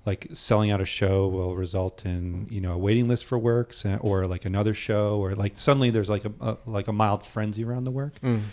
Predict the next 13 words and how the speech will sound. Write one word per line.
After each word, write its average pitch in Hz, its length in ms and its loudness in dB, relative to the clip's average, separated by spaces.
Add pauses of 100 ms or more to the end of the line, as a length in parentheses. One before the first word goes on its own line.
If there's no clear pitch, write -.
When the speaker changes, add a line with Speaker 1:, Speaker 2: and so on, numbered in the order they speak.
(380)
Speaker 1:
Um, 107 440 2 (100)
and 113 160 4
I, 113 120 2 (100)
one 131 260 0
of 151 80 2
the, 123 300 0
one 127 220 0
of 117 140 -2 (160)
the 107 140 -6
things 110 300 0
I 101 60 4
like 101 200 0
to 110 80 -10